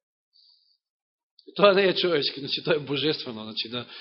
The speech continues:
да вака се постапува е божествено, навистина. И не е лесно, но, еве, пак го имаме тоа како поука од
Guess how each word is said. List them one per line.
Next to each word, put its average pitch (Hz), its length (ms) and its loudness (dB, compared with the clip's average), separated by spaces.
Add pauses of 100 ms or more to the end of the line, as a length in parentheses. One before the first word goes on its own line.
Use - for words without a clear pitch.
(240)
да 135 80 -2
вака 208 280 4
се - 140 -2
постапува 156 500 -4
е 117 40 -6
божествено, 117 580 -12
навистина. 104 480 -14 (440)
И 127 80 -6
не 165 120 4
е 156 100 6
лесно, 165 480 4 (640)
но, 175 200 4
еве, 185 280 8
пак 180 160 6 (240)
го 160 60 -4
имаме 160 300 4
тоа 180 180 4
како 156 280 -10
поука 190 460 10
од 147 160 2